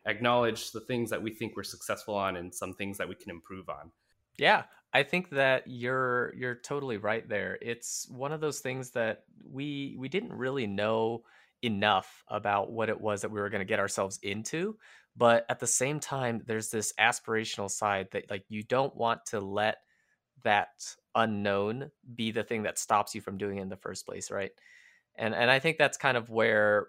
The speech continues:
Speaker 2: we're gonna take this episode today, where we're gonna be thinking back, and despite not having a plan necessarily, uh, even a t-, a title, even a name for the show yet,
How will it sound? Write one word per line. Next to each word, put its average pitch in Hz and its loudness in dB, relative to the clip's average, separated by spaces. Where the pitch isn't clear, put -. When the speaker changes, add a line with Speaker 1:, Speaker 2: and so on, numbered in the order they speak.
Speaker 2:
we're 113 -6
gonna 110 -2
take 101 -6
this 101 -8
episode 101 -6
today, 98 -2
where 101 4
we're 110 -4
gonna 117 -2
be 127 -2
thinking 202 -2
back, 104 2
and 101 2
despite 139 2
not 104 0
having 98 0
a 104 -4
plan 104 2
necessarily, 104 -4
uh, 110 0
even 135 -2
a 107 -4
t-, - -20
a 98 -6
title, 98 -2
even 117 -4
a 101 -6
name 101 -2
for 104 -6
the 98 -4
show 113 0
yet, 95 -4